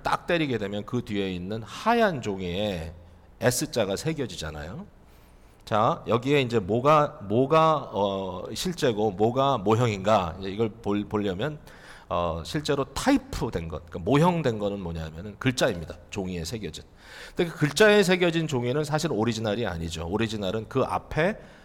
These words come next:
그 글자를 만들기 위해서, 어, 빵 당겨졌던 바로 그, 어, 타이프 세트입니다. 자, 이와 같아요.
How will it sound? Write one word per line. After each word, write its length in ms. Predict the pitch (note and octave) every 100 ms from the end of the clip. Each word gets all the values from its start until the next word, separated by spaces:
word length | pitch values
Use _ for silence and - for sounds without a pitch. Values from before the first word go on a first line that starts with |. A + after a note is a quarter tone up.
| - -
그 100 | A#2
글자를 540 | A2 G#2 A2+ A2+ G#2
만들기 580 | F2 A2+ C3 C#3+ C3 F#2
위해서, 580 | F#2+ F#2 B2 D3+ F#3+ - - - -
어, 340 | - D#2 D2+ - - -
빵 420 | F#3+ F3 C3 F#2+
당겨졌던 840 | G2+ G#2 G#2+ F#2 - B2+ D3+ F#3 -
바로 320 | F#2 G#2 G2+
그, 320 | G#2+ B2+ E3+ - - - - -
어, 400 | - - - - -
타이프 360 | - C#3 - -
세트입니다. 640 | - - - F2 - - - - - - - -
자, 100 | -
이와 260 | A#2+ E3 G#3
같아요. 500 | D#3 - A2 A#2